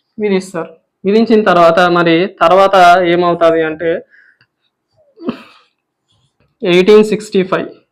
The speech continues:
పద్దెనిమిది వందల అరవై ఐదు సంవత్సరంలో ఈ ఆదాయ పన్ను ఏదైతుందో దీన్ని నిషేధిస్తారు, బ్యాన్ చేస్తారు.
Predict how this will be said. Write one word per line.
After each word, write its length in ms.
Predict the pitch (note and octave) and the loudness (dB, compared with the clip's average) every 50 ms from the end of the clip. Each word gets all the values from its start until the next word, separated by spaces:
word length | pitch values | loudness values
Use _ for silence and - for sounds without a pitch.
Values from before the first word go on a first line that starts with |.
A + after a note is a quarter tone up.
| _ _ _ _ _ _ _ _ _ - | _ _ _ _ _ _ _ _ _ -12
పద్దెనిమిది 340 | F#3 E3+ E3+ F#3 F#3+ F#3 F#3 | -8 -4 -2 -2 0 0 0
వందల 360 | F3 E3+ F3 F#3 A3+ - - - - - - - - _ - | -2 -2 -2 -2 -2 -4 -6 -12 -20 -20 -20 -20 -20 _ -6
అరవై 360 | - D#3+ E3 F3+ G3 G3+ G#3+ | -4 0 0 0 2 2 2
ఐదు 160 | G#3+ G3+ G3+ | 2 2 0
సంవత్సరంలో 960 | G3 G3+ F#3+ F3 E3+ F3 E3+ - F3+ E3+ E3 E3 E3 E3+ F3 E3 E3 F#3+ - - _ _ _ - | -2 -2 -2 -2 -2 -2 -4 -4 -4 -4 -4 -4 -4 -4 -4 -4 -4 -6 -8 -12 _ _ _ -8
ఈ 140 | F3+ F3 E3 | -6 -4 0
ఆదాయ 400 | D#3+ D#3+ E3+ F#3 G3 G3+ G3+ G3 G3 G3 | 2 2 2 2 2 2 0 0 0 0
పన్ను 200 | F#3 F3 F3+ F3+ | 0 0 0 -2
ఏదైతుందో 680 | F3 E3+ E3+ F3 F3 E3+ F3 - E3 D#3+ D#3+ E3+ E3 E3 | -2 -2 -2 -2 -2 -4 -6 -8 -12 -8 -6 -6 -6 -6
దీన్ని 580 | E3 E3 E3+ E3 E3 E3+ F3 E3+ E3+ F3+ G#3 G#3 | -8 -8 -8 -6 -6 -6 -6 -8 -8 -10 -12 -14
నిషేధిస్తారు, 680 | E3+ E3+ - - G3+ G3+ F3+ F3+ - - - E3 - - _ _ _ _ _ _ _ - G#3 | -14 -12 -6 -2 -2 -2 -2 -2 -6 -8 -16 -18 -18 -18 _ _ _ _ _ _ _ -14 -8
బ్యాన్ 340 | E3+ E3 E3+ F#3 G3 G3 | -4 -2 0 0 2 0
చేస్తారు. 420 | F3+ F3 E3 E3+ - E3+ E3 E3 | 0 0 -2 -6 -8 -12 -12 -12